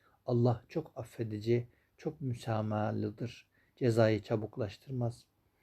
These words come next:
Henüz kendilerine dokunulmadan veya mehir belirlemeden kadınları boşamanız da size günah yoktur. Zengin kudretince, eli dar olan,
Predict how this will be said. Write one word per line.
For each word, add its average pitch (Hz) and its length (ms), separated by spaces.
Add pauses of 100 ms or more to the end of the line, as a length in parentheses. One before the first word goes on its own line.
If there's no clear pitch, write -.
(380)
Henüz 170 400
kendilerine 151 640
dokunulmadan 143 880 (560)
veya 139 260
mehir 135 500
belirlemeden 131 800
kadınları 131 580
boşamanız 127 640
da 135 300
size 131 540 (200)
günah 120 420
yoktur. 113 540 (1160)
Zengin 127 380
kudretince, 120 880 (1500)
eli 127 300
dar 143 140
olan, 120 500